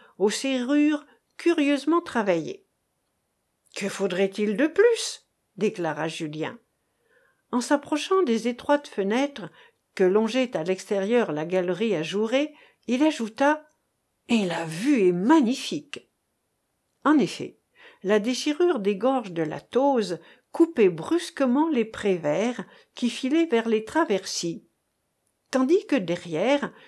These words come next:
se dressait la paroi boisée de la Madze, ensoleillée et pourtant sombre. En contemplant les trois têtes rondes de la montagne, Julien ne put s'empêcher de songer à l'histoire que Voland contait tout à l'heure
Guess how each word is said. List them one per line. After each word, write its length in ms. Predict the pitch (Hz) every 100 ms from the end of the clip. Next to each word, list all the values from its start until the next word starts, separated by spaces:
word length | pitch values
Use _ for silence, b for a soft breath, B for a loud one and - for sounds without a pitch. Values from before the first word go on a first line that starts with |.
| B
se 160 | -
dressait 480 | 302 220 220 - 294
la 140 | 277 175
paroi 440 | 226 226 180 165
boisée 600 | 160 170 226 240 226 320
de 120 | 262
la 180 | 190 165
Madze, 560 | 156 180 - - - _ _ _ _
ensoleillée 920 | 190 190 - 160 143 160 220 269 - 262
et 60 |
pourtant 400 | 254 330 - 185
sombre. 560 | 190 - 139 131 - - _ _ _ _ _ _ _ _ -
En 120 | 220
contemplant 580 | 226 277 277 294 311 359
les 140 | 269
trois 200 | 202 -
têtes 280 | 233 226 226
rondes 280 | - 277 262
de 80 | 190
la 160 | 180
montagne, 720 | 175 180 190 247 277 254 202 - b b b b b
Julien 420 | - 285 302 311
ne 100 | 294
put 180 | 294 262
s'empêcher 600 | 262 247 247 233 240 214
de 100 | 220
songer 480 | - 226 214 214 208
à 100 | 190
l'histoire 600 | 196 - - 185 180 -
que 100 | 190
Voland 480 | 156 180 175 170
contait 420 | 180 196 190 160 165
tout 200 | 185 175
à 120 | 180
l'heure 420 | 175 175 175 185